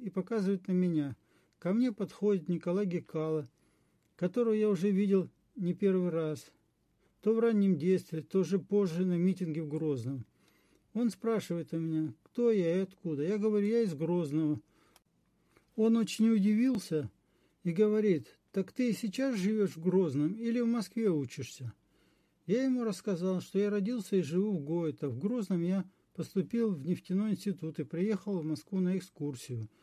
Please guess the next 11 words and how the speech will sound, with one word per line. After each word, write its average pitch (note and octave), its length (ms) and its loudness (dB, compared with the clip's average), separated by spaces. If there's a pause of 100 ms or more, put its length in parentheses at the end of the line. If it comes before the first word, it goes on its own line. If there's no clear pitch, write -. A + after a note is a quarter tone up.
(580)
Гекала, G#3 480 0
как G3 220 -4
узнал, A#3 340 0
что - 180 -4
я F#3 120 2
гойтинский, D3+ 720 -2
сразу G#3 440 -2
обнял A3 460 0
меня F3+ 300 2
и F3+ 40 -4
говорит, F3+ 480 -2